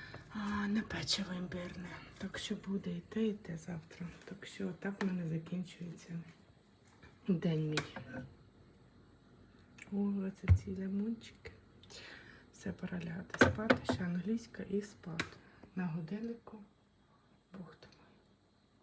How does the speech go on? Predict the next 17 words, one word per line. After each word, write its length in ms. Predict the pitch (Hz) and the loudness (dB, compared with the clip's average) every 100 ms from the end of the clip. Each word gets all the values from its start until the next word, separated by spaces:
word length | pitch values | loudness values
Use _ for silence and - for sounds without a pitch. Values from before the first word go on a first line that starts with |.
| - _ - - - - - - - 233 | -20 _ -20 -20 -20 -20 -20 -20 -4 0
Сто 80 | |
двадцять 560 | 202 185 180 - - - - | 0 -2 -6 -10 -12 -12 2
один, 760 | 226 175 160 160 156 185 285 320 - | 2 2 0 -2 0 0 0 -2 -12
сто 400 | - - 196 180 | -14 0 4 4
двадцять 760 | 160 156 160 160 - - 143 - | 4 2 4 2 -2 -4 -2 -2
два, 720 | - 160 156 170 165 175 247 294 | 0 0 2 0 2 4 6 4
сто 380 | - - 202 220 | 0 0 6 6
двадцять 800 | 175 170 185 - 190 180 - - - - - - - - | 8 6 6 4 2 2 0 -4 -6 -14 -14 -16 -16 -10
три. 380 | - 160 147 139 - - - - - - - - - - - - - - - - - - - - - - - - - - - | -2 2 2 0 -6 -14 -16 -14 -14 -14 -16 -16 -16 -16 -16 -16 -16 -16 -16 -16 -16 -16 -16 -16 -16 -16 -16 -12 -10 -6 10
В 40 | |
мене 260 | 214 208 190 | 12 12 10
ще 260 | - 196 | 10 10
було 320 | 170 190 190 | 10 12 12
напечено 600 | 185 175 185 180 - 170 | 12 8 8 8 8 2
сорок 320 | 170 190 165 - | 4 4 4 4
п'ять 240 | - 160 | 6 6
штучок, 800 | - - - 285 311 311 294 | 6 2 8 8 8 2 2